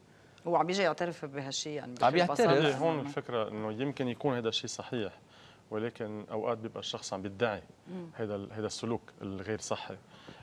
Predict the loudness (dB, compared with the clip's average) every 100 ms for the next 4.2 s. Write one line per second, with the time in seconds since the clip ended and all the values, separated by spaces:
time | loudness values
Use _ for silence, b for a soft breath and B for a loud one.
0 | -8 -2 0 0 0 2 4 2 0 -2
1 | -2 -2 0 0 0 -2 -6 -6 -4 -4
2 | -2 -2 2 2 0 -6 -6 -4 -4 -6
3 | -8 -8 -8 -8 -4 -2 0 0 -2 0
4 | -2